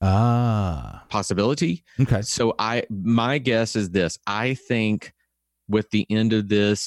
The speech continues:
Speaker 2: I think that they've rounded out some characters. I think that they've also done something to put them in different places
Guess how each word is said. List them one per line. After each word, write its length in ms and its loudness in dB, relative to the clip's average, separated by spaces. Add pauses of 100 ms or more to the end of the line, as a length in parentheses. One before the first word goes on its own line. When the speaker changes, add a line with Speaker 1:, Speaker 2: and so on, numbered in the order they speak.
Speaker 2:
I 100 -4
think 260 -2
that 120 -8
they've 400 0
rounded 440 0
out 180 -2
some 160 -8
characters. 720 0 (460)
I 100 -2
think 300 -2
that 140 -2
they've 220 -2
also 280 0
done 300 -2
something 400 -2
to 140 -4
put 200 -2
them 160 -2
in 100 -2
different 340 -4
places 760 -4